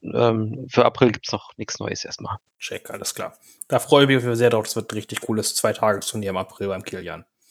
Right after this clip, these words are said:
Speaker 1: Auf jeden Fall.
Speaker 2: Aber da reden wir dann noch ganz viel drüber. Äh, gut. Dann danke, dass ihr uns <laughs> bis hierhin ertragt habt. Es ist irgendwie wieder mehr <laughs> geworden,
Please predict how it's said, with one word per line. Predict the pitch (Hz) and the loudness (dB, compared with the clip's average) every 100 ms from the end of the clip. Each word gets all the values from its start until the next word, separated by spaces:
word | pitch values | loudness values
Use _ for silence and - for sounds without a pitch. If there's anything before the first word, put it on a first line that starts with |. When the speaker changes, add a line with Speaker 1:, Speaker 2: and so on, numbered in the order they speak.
| _ 110 | _ 0
Speaker 1:
Auf | - | 4
jeden | 101 | 4
Fall. | - 95 95 | 6 4 4
Speaker 2:
Aber | 92 - _ - | 0 -10 _ 0
da | 127 | 2
reden | 120 120 107 | 4 0 0
wir | |
dann | 104 | -4
noch | 95 | -4
ganz | 104 104 | -6 -6
viel | - 104 | -8 -12
drüber. | - - - _ _ _ _ _ _ _ _ _ _ | -16 -20 -20 _ _ _ _ _ _ _ _ _ _
Äh, | 139 139 139 | -4 0 0
gut. | - 233 - - _ _ _ | -2 -8 -10 -16 _ _ _
Dann | 135 131 | -2 4
danke, | 139 190 170 | 4 4 2
dass | 151 151 | 2 2
ihr | 127 | 0
uns | 135 131 - - | -2 -6 -10 -10
<laughs> | - | 0
bis | - | 2
hierhin | - 175 160 | 6 6 6
ertragt | 123 - 120 - - | 2 0 -2 -2 -2
habt. | 117 110 | -2 -2
Es | - | -6
ist | - 110 | -8 -8
irgendwie | 110 107 104 | -8 -10 -14
wieder | 101 101 101 - - - - | -8 -6 -6 -10 -18 -16 2
mehr | 165 156 | 4 6
<laughs> | - | 6
geworden, | 160 - 170 - 170 | 2 4 4 4 2